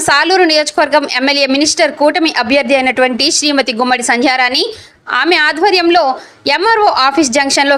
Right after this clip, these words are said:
కేక్ కటింగ్ చేశారు. ఆమె మాట్లాడుతూ పవన్ కళ్యాణ్ వ్యక్తిత్వం, ముక్కుసూటితనం, ఆయన నిబద్ధత, సిద్ధాంతపరమైన రాజకీయాలు యావత్ యువతకు మార్గదర్శకమని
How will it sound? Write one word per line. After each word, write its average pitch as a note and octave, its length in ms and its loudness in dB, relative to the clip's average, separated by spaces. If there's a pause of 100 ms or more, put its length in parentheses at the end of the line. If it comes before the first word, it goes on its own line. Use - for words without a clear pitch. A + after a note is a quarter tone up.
కేక్ D4+ 200 -2
కటింగ్ B3 300 -2
చేశారు. G#3 360 0 (640)
ఆమె D4+ 140 0 (120)
మాట్లాడుతూ D4+ 440 0 (120)
పవన్ D4+ 280 2
కళ్యాణ్ E4 360 2
వ్యక్తిత్వం, C#4 460 0 (400)
ముక్కుసూటితనం, F4 720 0 (260)
ఆయన C4 140 -2 (100)
నిబద్ధత, B3+ 420 -2 (360)
సిద్ధాంతపరమైన C#4 800 0 (100)
రాజకీయాలు C4 560 0 (540)
యావత్ F4+ 460 0
యువతకు F4 420 0 (180)
మార్గదర్శకమని C4+ 760 0